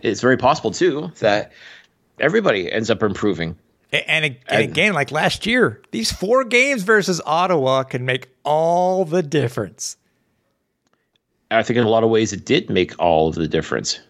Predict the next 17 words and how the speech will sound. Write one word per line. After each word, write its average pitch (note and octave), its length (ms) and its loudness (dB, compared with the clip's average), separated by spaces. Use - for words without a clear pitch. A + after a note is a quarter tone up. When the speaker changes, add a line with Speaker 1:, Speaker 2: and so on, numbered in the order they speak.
Speaker 2:
Yeah. D#3+ 160 -6
Speaker 1:
Like, F#2+ 140 0
e-, - 60 -2
especially, A#2+ 380 -2
like, G#2+ 160 -4
as G#2+ 220 -2
the A2+ 80 -2
Alouettes G#2+ 440 -2
kinda G2+ 200 -2
tapered G2 340 0
off C3 220 0
towards F2 320 0
the E2+ 140 0
end. D#2 340 -4
Speaker 2:
Mm-hmm. C3 300 0
Speaker 1:
I F#2+ 120 0
mean, F2 340 2